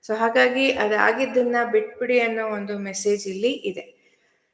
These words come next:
ಎರಡನೇದು ಏನು ಅಂತ ಅಂದ್ರೆ, ನಿಮ್ಗೆ ಪೇಷನ್ಸ್ ಇರ್ಬೇಕು. ಓಕೆ? ಆ, ನೀವು ಮಾಡ್ತಾ ಇರೋದು ನಿಮ್ಗೆ ಸರಿ ಅಂತ ನಿಮ್ಗೆ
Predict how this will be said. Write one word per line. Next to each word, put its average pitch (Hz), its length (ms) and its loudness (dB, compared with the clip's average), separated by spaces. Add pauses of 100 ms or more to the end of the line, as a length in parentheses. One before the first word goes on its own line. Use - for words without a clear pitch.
(140)
ಎರಡನೇದು 285 480 6
ಏನು 254 320 2
ಅಂತ 240 220 -2
ಅಂದ್ರೆ, 208 720 -4 (120)
ನಿಮ್ಗೆ 214 640 -2
ಪೇಷನ್ಸ್ 226 680 0
ಇರ್ಬೇಕು. - 500 -20 (260)
ಓಕೆ? 185 500 -2 (1700)
ಆ, 208 200 0
ನೀವು 208 300 -2
ಮಾಡ್ತಾ 233 460 2
ಇರೋದು 247 300 2
ನಿಮ್ಗೆ 226 340 -2
ಸರಿ 220 360 2
ಅಂತ 247 320 -2 (100)
ನಿಮ್ಗೆ 214 800 -4